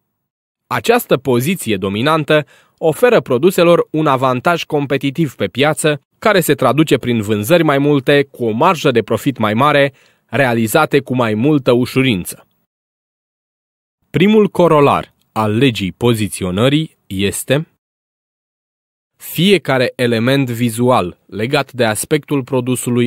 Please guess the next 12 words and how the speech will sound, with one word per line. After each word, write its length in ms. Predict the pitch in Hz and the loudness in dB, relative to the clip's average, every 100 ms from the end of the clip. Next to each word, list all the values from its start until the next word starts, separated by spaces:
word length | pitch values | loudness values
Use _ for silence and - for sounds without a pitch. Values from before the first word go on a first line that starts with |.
| - | -2
ambalaj, 640 | 110 107 104 104 127 127 113 | -6 -4 -2 0 0 -2 -4
modul 380 | 107 131 127 101 | -4 -2 -2 -4
de 100 | 98 | -6
tipărire 600 | 107 - 107 131 127 92 | -8 -4 -2 0 -2 -2
al 160 | 90 | -4
ambalajului, 640 | 95 98 101 120 117 117 113 | -4 -4 -2 -2 -2 -4 -4
materiale 500 | 92 90 101 107 95 | -6 -4 -4 -4 -6
promoționale, 760 | 95 90 - 101 117 131 127 - _ _ _ | -8 -10 -6 -4 0 0 -2 -6 _ _ _
creează 680 | 156 147 139 170 139 147 - | 0 2 2 0 0 -2 0
o 120 | 123 | 0
anumită 500 | 117 107 104 131 123 | 0 0 -2 -2 -4
percepție. 840 | - 120 107 - 127 - - 71 | -2 -4 -2 -4 -4 -6 -16 -16